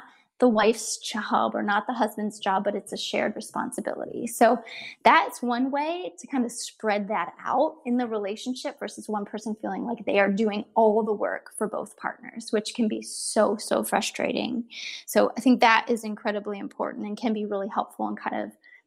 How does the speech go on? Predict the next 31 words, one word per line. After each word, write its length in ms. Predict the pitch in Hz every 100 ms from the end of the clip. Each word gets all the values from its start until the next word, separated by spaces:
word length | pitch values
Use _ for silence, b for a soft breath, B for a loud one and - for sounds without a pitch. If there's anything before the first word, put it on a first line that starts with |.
| _ _
balancing 640 | 233 196 208 208 208 208 202
that 200 | 190 196
out. 420 | - 170 247 269 -
I 60 | 247
think, 300 | 285 269 - B B B B _ 233
um, 440 | 226 208 208 208 - _ _ _ _ _ _
another 300 | 247 262 320
thing 280 | 320 302 277
though 260 | 254 240 226
is 180 | 240 226
if, 240 | 226 - -
if 160 | 233
you've, 260 | 226 233 196 196 208 -
you've 280 | 226 214 214
tried 500 | - 226 247 240 254
these 280 | 285 294 -
things 540 | 311 294 294 294 285 -
and 120 | 214
your 100 | 202
partner 380 | - - 214 214
is 300 | 226 214 214
just 320 | 214 - -
not 720 | 214 214 208 208 - 196 - - _ _ _ -
jumping 460 | - 214 208 214 208
on 180 | 214 214
board, 420 | 165 220 262 240 B B B
it 180 | 240 226
might 240 | 196 190
be 100 | 202
time 420 | 202 - 208 233
to 100 | 220